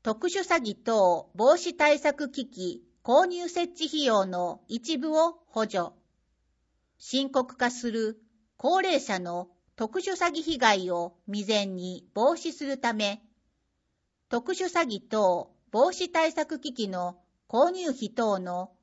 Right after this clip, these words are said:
二分の一を補助します。上限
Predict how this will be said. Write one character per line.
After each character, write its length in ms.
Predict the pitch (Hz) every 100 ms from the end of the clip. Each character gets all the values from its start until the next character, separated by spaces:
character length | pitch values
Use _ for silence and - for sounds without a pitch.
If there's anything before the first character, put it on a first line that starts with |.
| _
二 140 | 202 220
分 240 | 349 359
の 160 | 339 330
一 340 | 311 - 294
を 180 | 311 330 - _
補 140 | 294
助 140 | 269 285 339 330
し 240 | - 202
ま 160 | 185 185
す。 360 | - 175 160 _ _ _ _ _ _ _ -
上 300 | 214 226 226
限 360 | 226 208 170